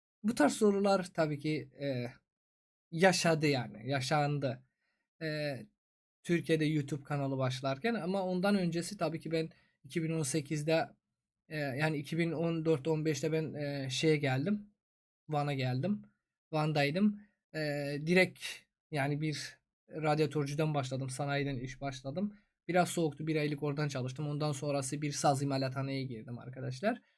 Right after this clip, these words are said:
<clears throat> İki bin on dört on beşten. Saz imalathanada çalıştım. Orada iki abimiz var. Gerçekten abilik hakkı bana yaptılar yani. Köksal Usta ve Mehmet Usta. Onlara selamlarım olsun.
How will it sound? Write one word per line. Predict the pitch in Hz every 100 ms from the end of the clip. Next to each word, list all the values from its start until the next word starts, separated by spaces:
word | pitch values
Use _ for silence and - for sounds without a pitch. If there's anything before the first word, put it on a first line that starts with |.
| _ _ _ _ -
<clears throat> | 156 - - 208 185 139 - - _ _ _ _ _ -
İki | 156 156
bin | 147
on | 139 135
dört | 131 135
on | 135
beşten. | 131 - 226 220 _ _ _
Saz | - 190
imalathanada | 185 180 170 170 170 170
çalıştım. | 160 131 131 160
Orada | 151 160
iki | 151 147 151
abimiz | 143 135 139 131
var. | 139 -
Gerçekten | 156 135 143 156 147
abilik | 139 143 143 135
hakkı | 139 -
bana | 139 143 131 - _ -
yaptılar | 143 131 135 120
yani. | 110 113 139 131
Köksal | 143 135 135
Usta | 131 139 139
ve | 135
Mehmet | 135 135 131
Usta. | - - 143
Onlara | 143 147 139
selamlarım | 135 135 131 127 131 131 131
olsun. | 117 - 135